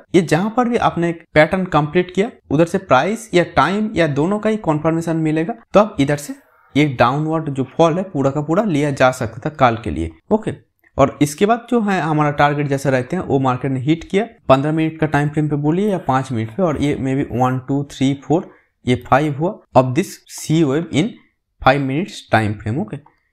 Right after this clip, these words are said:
And then from that point market started to reverse from yesterday। तो इधर से जो था अभी market ने जो है ये आज शुरू में ही क्या किया था, market sharply एक gap up किया था, ठीक है। तो एक gap up के बाद market ने थोड़ा समय बिताया। तो इन such scenario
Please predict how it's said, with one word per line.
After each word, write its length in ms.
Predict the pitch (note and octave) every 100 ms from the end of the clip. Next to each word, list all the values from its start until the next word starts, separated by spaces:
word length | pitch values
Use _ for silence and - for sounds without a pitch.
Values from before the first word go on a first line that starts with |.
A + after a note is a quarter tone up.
| _
And 220 | A#2 C3 C3
then 140 | A3 -
from 200 | D3+ D3+
that 240 | E3 E3
point 260 | D#3 G3+ G3+
market 440 | C3 B2+ F#3 F#3
started 480 | - - B2 B2+ C3+ -
to 100 | C4+ - _ B2
reverse 340 | A2+ G#2 - - -
from 180 | D#3+ C3+
yesterday। 560 | C#3 - F2+ E2+ C#2+ - _
तो 80 | C3
इधर 240 | D3+ F#3
से 160 | - B2
जो 180 | A#2+ D3
था 140 | G3 G#3+ - A#2+
अभी 220 | E3 G3+ -
market 480 | D3+ C#3 D#3 F3+ D#3+
ने 120 | C#3+
जो 140 | B2+
है 140 | D#3 D#3+
ये 160 | D3 D#3
आज 160 | C3 D#3
शुरू 280 | - E3+ F3
में 100 | D#3+
ही 80 | D3+
क्या 180 | D3+ E3
किया 220 | E3 F3
था, 180 | F3 A#3+ _ _ _
market 280 | D3+ E3 E3
sharply 520 | - D#3 D3+ D3+ G3 - _ -
एक 140 | B2+
gap 240 | B2 D3 D3
up 200 | A#2 -
किया 160 | D#2+ D2+
था, 120 | A#2+
ठीक 260 | - A3+
है। 80 | - - _ _ _
तो 60 | E3+
एक 120 | C#3+
gap 260 | D3+ E3+
up 180 | F3+ F3 -
के 60 |
बाद 200 | F3 F3+
market 300 | D#3+ C#3 D3+
ने 60 | D3+ D3+
थोड़ा 140 | D3
समय 320 | D3+ C#3 D#3
बिताया। 360 | D#3+ D#3+ D#3 F#3 - _ _ _ -
तो 60 | -
इन 160 | F#3
such 220 | G#3 A3+ G#3+
scenario 520 | - F3+ C3+ B2+